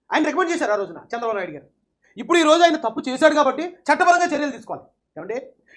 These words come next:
ఈ రోజు నేను ఒక ఇరవై మంది అనాథలకు పిలిచి భోజనాలు పెట్టేసి రేపు పొద్దున్న ఒకటి మర్డర్ చేశాను అనుకోండి, "అరే నేను అనాథ పిల్లలకి భోజనం పెట్టాడు రాజేష్" అని వదిలేస్తారు నన్ను? లేదు మర్డర్ చేసినందుకు పంపిస్తారు జైలుకి. మీరు పెద్ద పోలీస్ అధికారి కదా, మీకు తెలీదా?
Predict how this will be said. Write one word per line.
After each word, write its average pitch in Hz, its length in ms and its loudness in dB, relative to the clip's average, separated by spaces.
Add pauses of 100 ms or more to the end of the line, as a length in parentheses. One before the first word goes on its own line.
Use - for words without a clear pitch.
ఈ 226 40 -8
రోజు 302 200 4
నేను 330 160 2
ఒక 277 160 2
ఇరవై 247 160 0
మంది 262 560 -2 (140)
అనాథలకు 294 320 2
పిలిచి 277 200 -4
భోజనాలు 254 320 -2
పెట్టేసి 208 360 -8 (280)
రేపు 247 120 -2
పొద్దున్న 269 240 0
ఒకటి 320 120 0
మర్డర్ 254 220 -2
చేశాను 285 260 -2
అనుకోండి, 185 420 -8 (460)
"అరే 269 260 -6 (180)
నేను 190 160 -10
అనాథ 254 260 -6
పిల్లలకి 240 460 -8 (100)
భోజనం 269 240 -4
పెట్టాడు 262 240 -4
రాజేష్" 240 180 -2
అని 240 80 -6
వదిలేస్తారు 220 360 -6
నన్ను? 196 180 -14 (1120)
లేదు 277 120 -2
మర్డర్ 254 200 0
చేసినందుకు 269 280 -2
పంపిస్తారు 240 320 -4
జైలుకి. 226 420 -8 (140)
మీరు 220 100 -4
పెద్ద 190 240 -8
పోలీస్ 233 220 -8
అధికారి 269 280 0
కదా, 269 100 0
మీకు 254 120 -10
తెలీదా? 226 260 -8